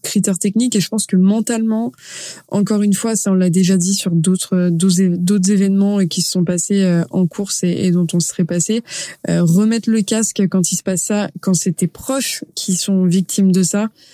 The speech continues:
faut, faut réussir à le faire et, et terminer douzième, je trouve ça suffisamment honorable quand tu conduis dans ces conditions, quoi.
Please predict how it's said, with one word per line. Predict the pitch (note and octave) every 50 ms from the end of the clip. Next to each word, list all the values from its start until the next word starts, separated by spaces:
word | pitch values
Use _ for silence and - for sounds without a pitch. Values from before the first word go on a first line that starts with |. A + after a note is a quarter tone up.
| - - - - - - _ _ -
faut, | - - - - F3
faut | - - F#3+ F#3
réussir | F3 F#3 F#3 F3 - - F#3
à | F#3 F#3
le | F3
faire | - A3+ G#3+ G3
et, | F#3 F3 E3+ E3+ - - F#3 F3 E3+ E3+ E3+ E3 E3
et | D#3+
terminer | - - F#3 F3 F3+ F#3 F3+ F3+ F3
douzième, | D#3+ F3 F#3 F3 F#3+ G#3+ A3 G#3 F#3+ F3+
je | E3+ -
trouve | - -
ça | - F3 E3+
suffisamment | D#3 - - - F#3 G3+ G3+ F#3+ G#3 G3+ G3 G3+
honorable | G3+ G3 G3+ G3+ F#3+ F#3+ G#3 G#3+ G3+ G#3 F#3+ F#3 F3
quand | - F#3 F#3
tu | E3 - -
conduis | - - F#3 F3+ F#3+
dans | F3 F#3+
ces | F3 - F#3
conditions, | - F#3 F3+ E3+ E3+ - - E3+
quoi. | E3 -